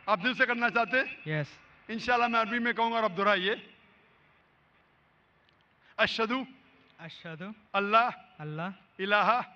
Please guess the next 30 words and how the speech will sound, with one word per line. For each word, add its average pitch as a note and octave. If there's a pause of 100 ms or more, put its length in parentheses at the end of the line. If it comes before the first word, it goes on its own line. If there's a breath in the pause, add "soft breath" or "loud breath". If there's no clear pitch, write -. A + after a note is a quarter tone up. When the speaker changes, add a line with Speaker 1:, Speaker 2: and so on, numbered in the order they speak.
(100)
Speaker 2:
इलाहा E3 (140)
Speaker 1:
इल्लल्लाह A3
Speaker 2:
इल्लल्लाह E3+ (200)
Speaker 1:
व F3+
अशहदु A3 (300)
Speaker 2:
व F3+
अशहदु E3 (120)
Speaker 1:
अन्ना A3 (180)
Speaker 2:
अन्न E3+ (140)
Speaker 1:
मोहम्मदन G#3+ (220)
Speaker 2:
मोहम्मदन F3 (140)
Speaker 1:
अब्दुहु G#3 (260)
Speaker 2:
अब्दुहु E3 (140)
Speaker 1:
व A#3
रसूलुहु। F3 (280)
Speaker 2:
व E3
रसूलुहु। C#3+ (340)
Speaker 1:
मैं G3
गवाही A3
देता G#3+
हूँ G#3 (240)
Speaker 2:
मैं D#3+
गवाही E3+
देता D#3+
हूँ E3 (340)
Speaker 1:
कि A3+ (380)
Speaker 2:
कि F#3+ (220)
Speaker 1:
अल्लाह G#3+
के A3+
अलावा G#3